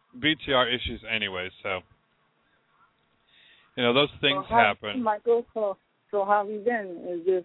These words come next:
Speaker 2: how's business going for you?
Speaker 1: Uh, doing pretty good. Having a lot of people coming in and, um, you know, s-, checking out the, the, the shop and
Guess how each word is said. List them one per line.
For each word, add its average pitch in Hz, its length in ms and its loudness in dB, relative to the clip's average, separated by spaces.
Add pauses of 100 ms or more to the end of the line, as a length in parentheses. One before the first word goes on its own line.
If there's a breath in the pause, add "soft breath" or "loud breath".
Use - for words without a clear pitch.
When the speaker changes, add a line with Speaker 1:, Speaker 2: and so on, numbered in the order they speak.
(100)
Speaker 2:
how's 196 260 4
business 185 460 -6
going 160 380 -2
for 160 100 -2
you? 160 240 2 (800)
Speaker 1:
Uh, 185 340 4
doing 220 200 -6
pretty 196 200 -6
good. 196 220 -4
Having 151 260 -6
a 151 60 -2
lot 147 220 0
of 160 80 -10
people 160 280 -14
coming 135 280 -8
in 139 240 -2
and, 110 240 -10
um, 104 560 -2 (840)
you 127 80 0
know, 117 80 4
s-, 113 300 -12
checking 123 220 0
out 120 140 6 (100)
the, 107 380 -2
the, 104 200 -6 (100)
the 110 60 -12 (120)
shop 123 340 4
and 92 220 -14